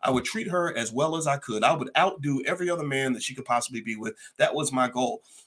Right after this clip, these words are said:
And, uh, and, but the thing about it is that you had to earn the right to receive that level of love from me. You know, you couldn't, I wasn't gonna just do that for just anybody. I'll do it for somebody just 'cause you got a big butt and a smile,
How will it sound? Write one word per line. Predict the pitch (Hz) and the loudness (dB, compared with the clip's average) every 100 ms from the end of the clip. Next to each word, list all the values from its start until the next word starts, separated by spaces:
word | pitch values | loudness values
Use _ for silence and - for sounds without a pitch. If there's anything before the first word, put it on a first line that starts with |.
| - - | -20 0
And, | 135 135 131 | 2 4 4
uh, | 131 123 110 - _ _ _ | 6 8 8 4 _ _ _
and, | 147 147 147 | 6 6 6
but | 139 - | 0 -2
the | |
thing | - 202 254 | -2 0 0
about | 202 202 247 | 2 4 4
it | 254 - | 2 -2
is | 127 - | -4 4
that | 127 123 - _ _ | 6 6 4 _ _
you | 143 | -4
had | 139 151 | -2 -2
to | 147 - | -2 -2
earn | 156 190 | 0 0
the | 165 | 0
right | 117 107 98 - | 0 0 -2 -4
to | 127 | -4
receive | 117 - 123 110 | 0 2 0 -2
that | 110 117 | -2 0
level | 110 104 104 104 | -2 -2 -2 -6
of | 107 | -6
love | 120 196 196 | -2 -2 -2
from | - | -8
me. | - 175 _ _ _ - | -12 -14 _ _ _ -2
You | 123 | 2
know, | 123 | 2
you | 135 | 0
couldn't, | 147 165 - | -2 -4 0
I | |
wasn't | 135 135 131 | 2 2 2
gonna | 131 127 | 2 0
just | 117 | -2
do | 196 240 | -6 -4
that | - | -4
for | - | -6
just | 110 101 | -6 -4
anybody. | 101 107 98 98 | -2 -2 0 0
I'll | 104 | -2
do | 113 104 | -2 -2
it | - | -2
for | 113 | 0
somebody | - 123 110 107 | 2 4 4 2
just | 123 | 0
'cause | - 120 | -2 -2
you | 120 | 0
got | 110 | 0
a | |
big | 101 107 104 | 0 -2 -2
butt | 107 - | -4 -4
and | 107 | 0
a | |
smile, | - 113 110 107 107 | 2 4 6 8 6